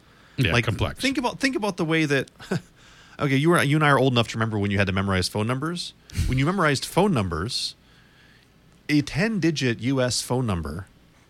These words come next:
Speaker 2: if it was just a string of numbers, you're never gonna remember that. So what did we
Speaker 1: Right.
Speaker 2: do? We broke it down into, into three groups of three, three, and, well, four. But we broke it into threes.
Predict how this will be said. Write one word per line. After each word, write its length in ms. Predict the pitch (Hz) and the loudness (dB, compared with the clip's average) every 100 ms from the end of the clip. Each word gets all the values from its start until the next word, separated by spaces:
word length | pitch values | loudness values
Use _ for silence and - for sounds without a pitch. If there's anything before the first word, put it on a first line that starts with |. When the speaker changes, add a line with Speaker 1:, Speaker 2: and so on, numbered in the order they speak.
| - _ _ | -20 _ _
Speaker 2:
if 200 | - 135 | -2 0
it 40 | 180 | 2
was 140 | 190 | 2
just 160 | 165 - | 0 -2
a 40 | |
string 220 | - 147 | -2 -2
of 60 | 127 | 0
numbers, 240 | 120 139 | 0 0
you're 80 | 110 | -2
never 140 | 139 123 | -2 -2
gonna 120 | 98 | -2
remember 220 | 107 95 | -4 -6
that. 180 | 85 - _ _ _ - | -10 -16 _ _ _ -8
So 200 | - 113 | -4 2
what 80 | |
did 40 | 113 | 2
we 40 | |
Speaker 1:
Right. 60 | - | 2
Speaker 2:
do? 220 | 123 175 - - | 0 -2 -6 -8
We 80 | 117 | -4
broke 260 | 156 170 | 0 -2
it 80 | - | 0
down 240 | 135 147 127 | 2 2 2
into, 160 | 98 90 - | -2 -8 -8
into 220 | 120 110 | -6 -4
three 260 | - - 147 | -4 0 -2
groups 540 | 117 131 95 - - - - | 2 2 2 -2 -6 -6 -6
of 160 | 104 - | -6 -4
three, 220 | - 135 | -4 -4
three, 260 | - 131 | -2 -2
and, 140 | 120 107 _ - | -2 -4 _ -14
well, 100 | 98 | -14
four. 300 | 87 95 - - _ _ _ _ - | -12 -14 -16 -20 _ _ _ _ -2
But 180 | 113 - _ _ - | -2 -4 _ _ -4
we 100 | 120 | 0
broke 200 | 127 180 | 0 0
it 80 | 170 | 0
into 140 | 156 | -2
threes. 640 | 113 202 120 - - - | 0 0 -2 -4 -8 -8